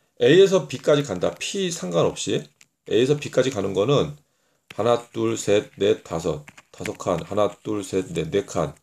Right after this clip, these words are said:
그러니까 어떻게 하냐면 오른쪽으로 넷, 위로, 아, 오른쪽으로 다섯, 위로 넷. 그러니까 이거는 이제 그 같은 것이 있는 순열을 풀면 되지. 그럼 전부 아홉 칸을 가는데,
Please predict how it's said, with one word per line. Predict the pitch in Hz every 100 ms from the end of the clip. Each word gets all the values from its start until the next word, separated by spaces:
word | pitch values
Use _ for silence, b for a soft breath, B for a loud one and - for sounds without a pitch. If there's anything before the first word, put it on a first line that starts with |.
| -
그러니까 | 120
어떻게 | 104 147
하냐면 | 123 113 113 110
오른쪽으로 | 104 120 147 147 135 131 135 110
넷, | 113 165 -
위로, | 107 113 113 87 - _ _ _
아, | 101
오른쪽으로 | 95 131 139 135 135
다섯, | 92 92 143
위로 | 95 107
넷. | 92
그러니까 | - 139 - B B B B
이거는 | 120 160 143
이제 | 139 127 82 - _ _ _
그 | - 101 98 95 95 _ _ _ _ _ -
같은 | 139 147 208
것이 | 190 - 151
있는 | 127 131 131
순열을 | - 196 170 147
풀면 | - 135
되지. | - 85 107 - _ _ _ _ _ _ _ _
그럼 | - 143
전부 | 139 160 156
아홉 | 117 143
칸을 | 170 156
가는데, | 127 101 101 123 78